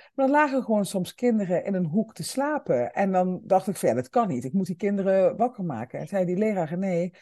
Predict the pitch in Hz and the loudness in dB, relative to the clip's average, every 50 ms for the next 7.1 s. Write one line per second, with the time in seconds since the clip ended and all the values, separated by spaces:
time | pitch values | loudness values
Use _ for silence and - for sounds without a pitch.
0 | - _ - _ - 175 190 196 180 165 170 160 - 202 196 185 180 180 160 160 | -20 _ -20 _ -4 -2 -2 -2 -2 -2 -4 -4 -4 -4 -2 -2 -2 -2 -2 -4
1 | 160 - - 196 185 196 190 - - - 196 190 - - 185 180 180 185 196 180 | -6 -4 -4 -2 -2 -2 -4 -4 -4 -2 -4 -2 -2 0 2 2 2 2 0 -2
2 | - 214 196 180 180 175 175 - 180 180 175 175 - 180 175 165 - 190 185 190 | -4 -2 0 0 0 -2 -4 -4 -4 -4 -4 -4 -4 -6 -6 -6 -4 -4 -4 -4
3 | 170 185 175 160 170 160 165 143 165 165 170 175 180 185 180 208 208 208 202 - | -4 -4 -2 0 0 0 0 -2 0 2 2 2 2 2 0 -2 -2 -2 -2 -6
4 | - - - - - _ _ _ 175 190 175 - - 202 214 220 202 - 202 196 | -12 -20 -20 -20 -20 _ _ _ -2 0 0 0 0 0 -2 -2 0 0 -2 -2
5 | 190 - - 180 165 185 190 202 220 214 - 180 165 156 156 180 185 - 196 196 | -2 -2 -2 0 2 4 4 4 2 0 -2 -6 -4 -2 -2 -2 0 0 0 0
6 | 202 208 180 180 175 175 175 - - 165 - - 214 202 202 202 202 202 - 110 | 0 0 0 0 2 0 0 -2 -4 -10 -6 -2 -2 0 0 -2 -4 -6 -6 -6
7 | 110 110 | -6 -8